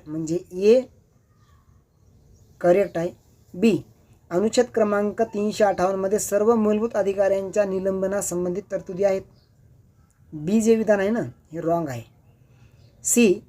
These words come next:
अमेरिकेच्या संविधानामध्ये मूलभूत अधिकार निलंबित करण्यासंबंधीच्या तरतुदी नाहीत. तर सी विधान जे आहे, तर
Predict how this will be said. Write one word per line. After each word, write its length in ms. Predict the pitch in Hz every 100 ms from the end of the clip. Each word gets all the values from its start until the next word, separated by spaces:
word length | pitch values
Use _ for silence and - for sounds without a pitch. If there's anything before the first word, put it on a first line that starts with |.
| -
अमेरिकेच्या 580 | 170 202 214 214 214 220
संविधानामध्ये 680 | 196 190 202 202 196 190 220
मूलभूत 400 | 185 196 208 214
अधिकार 440 | 185 196 208 214 - _
निलंबित 420 | 170 190 202 220 233
करण्यासंबंधीच्या 840 | - 175 202 196 185 185 180 196 208
तरतुदी 400 | 202 185 180 185
नाहीत. 280 | 170 202 233 - _ _ _ _ _ _ _ _ _ _ _ _ _ _ _ _ _ _ -
तर 220 | 240 254 180 -
सी 260 | - - 226
विधान 400 | 220 190 190 185
जे 80 | 180
आहे, 180 | 170 226 _ _ _ _ _ _
तर 120 | 170